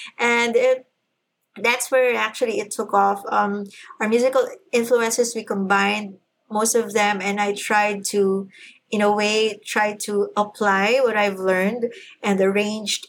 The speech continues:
um, the instruments too as they came along, because, um, our band leader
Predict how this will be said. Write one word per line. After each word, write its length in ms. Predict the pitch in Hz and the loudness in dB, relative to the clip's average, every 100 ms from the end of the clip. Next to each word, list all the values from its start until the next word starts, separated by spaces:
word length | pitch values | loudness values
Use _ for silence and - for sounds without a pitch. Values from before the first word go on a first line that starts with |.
| 208 | -2
um, 500 | 196 185 185 180 - | 2 2 -2 -6 -14
the 160 | 202 196 | -4 -2
instruments 540 | 196 196 220 202 196 | 0 -2 0 0 0
too 180 | - 233 | 0 0
as 180 | 202 196 | 0 -2
they 140 | 180 | -2
came 320 | 180 - 190 180 | -4 -4 -2 0
along, 440 | 180 175 196 226 | 0 2 0 -2
because, 300 | 214 196 190 | -2 -2 -2
um, 460 | 185 185 180 180 170 | -2 -2 -2 -10 -8
our 220 | - 190 190 | -2 0 0
band 280 | 190 220 | 0 0
leader 400 | 202 185 170 175 | -2 0 0 0